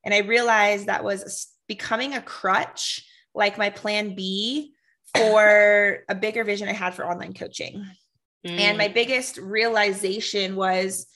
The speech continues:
Speaker 1: I'm not going to grow this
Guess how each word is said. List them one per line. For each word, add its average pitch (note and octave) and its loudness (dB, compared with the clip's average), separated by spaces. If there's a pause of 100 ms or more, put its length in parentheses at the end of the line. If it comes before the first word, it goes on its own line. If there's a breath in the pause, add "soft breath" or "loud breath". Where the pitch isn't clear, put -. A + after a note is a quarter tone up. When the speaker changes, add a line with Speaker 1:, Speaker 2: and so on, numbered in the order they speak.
(480 soft breath)
Speaker 1:
I'm A3 0
not A#3+ 0
going G#3+ 0 (140)
to G#3+ -8
grow G3 0 (340)
this G3+ 0